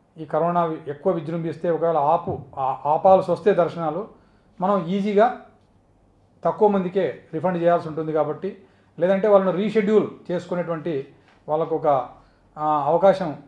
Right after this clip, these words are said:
ఇచ్చేటువంటి వాళ్ళకు ఉంటుంది కాబట్టి తక్కువ number ఉంటుంది కాబట్టి ఇది ఈజీగా manage చేయడానికి ఉద్దేశంతో మేము దర్శనార్థం,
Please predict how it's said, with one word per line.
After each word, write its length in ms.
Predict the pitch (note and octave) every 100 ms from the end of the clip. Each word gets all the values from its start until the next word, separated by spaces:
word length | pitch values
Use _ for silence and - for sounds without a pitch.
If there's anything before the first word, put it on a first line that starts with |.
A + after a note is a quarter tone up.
| -
ఇచ్చేటువంటి 460 | C#3+ E3+ D#3+ D3
వాళ్ళకు 260 | D3+ D3+ D3+
ఉంటుంది 200 | D3 D#3+
కాబట్టి 200 | F3 A3+ G#3+
తక్కువ 220 | F3+ A3
number 240 | G3 F3+
ఉంటుంది 240 | F3 E3 E3
కాబట్టి 500 | D3+ D3+ E3 C#3 C3+
ఇది 120 | D3 D3+
ఈజీగా 340 | F3+ F#3 F3+
manage 360 | D3 E3 D#3+ D#3
చేయడానికి 440 | D3 D3 C3+ C#3
ఉద్దేశంతో 720 | C#3 D3 D3+ D3+ D3 D3 B2+ - _ _ _ -
మేము 540 | D#3+ F3 C#3+ C3+ - _ _ _ _ _ _ _ _ _ _ _ _ _ _ _ _ _ -
దర్శనార్థం, 720 | D3 C#3+ G3 F#3+ F#3 G3+ D3